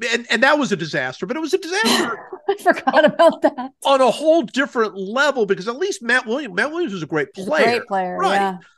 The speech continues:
Speaker 1: And Oliver Mar-, Marmol is not. It reminds me a lot of when the, uh, Royals hired Trey Hillman out of Japan.
Speaker 2: Oh,
Speaker 1: And
Speaker 2: boy.
Speaker 1: Trey
Speaker 2: Yep.
Speaker 1: Hillman came in and, you know, look, I liked Trey Hillman. I
Speaker 2: He
Speaker 1: really
Speaker 2: is
Speaker 1: do.
Speaker 2: the best
Speaker 1: Uh,
Speaker 2: spreadsheet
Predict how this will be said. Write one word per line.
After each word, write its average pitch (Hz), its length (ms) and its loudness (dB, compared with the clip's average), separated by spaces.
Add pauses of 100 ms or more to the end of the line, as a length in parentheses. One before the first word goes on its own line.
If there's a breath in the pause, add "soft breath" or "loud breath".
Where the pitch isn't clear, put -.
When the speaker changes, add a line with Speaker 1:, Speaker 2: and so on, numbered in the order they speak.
(260)
Speaker 1:
And 208 320 2
Oliver 233 260 2
Mar-, 196 340 0
Marmol 196 360 2
is 156 120 -10
not. 226 340 -6
It 208 120 2
reminds 226 460 -2
me 196 240 -6
a 247 80 0
lot 143 500 -2
of 151 160 -8
when 156 160 -4
the, 131 560 -12
uh, 123 200 -8
Royals 180 520 2
hired 151 420 -4
Trey 175 300 -4
Hillman 165 640 -10 (380)
out 156 120 -2
of 135 120 -12
Japan. 139 560 -14 (500 soft breath)
Speaker 2:
Oh, 190 60 -2
Speaker 1:
And 160 360 0
Speaker 2:
boy. 185 380 -2 (160)
Speaker 1:
Trey 214 160 2
Speaker 2:
Yep. 240 80 0
Speaker 1:
Hillman 262 380 -4
came 254 340 -6
in 156 460 -4 (380)
and, 202 300 2 (120)
you 320 180 -6
know, 247 220 0
look, 240 160 0
I 190 120 2
liked 226 280 0 (260)
Trey 143 220 -6
Hillman. 110 280 -14
I 120 40 -8
Speaker 2:
He 127 60 -4
Speaker 1:
really - 180 0
Speaker 2:
is 135 60 -8
Speaker 1:
do. 208 260 -2 (100)
Speaker 2:
the 202 100 -8
best 240 280 4
Speaker 1:
Uh, 160 180 0
Speaker 2:
spreadsheet 240 640 0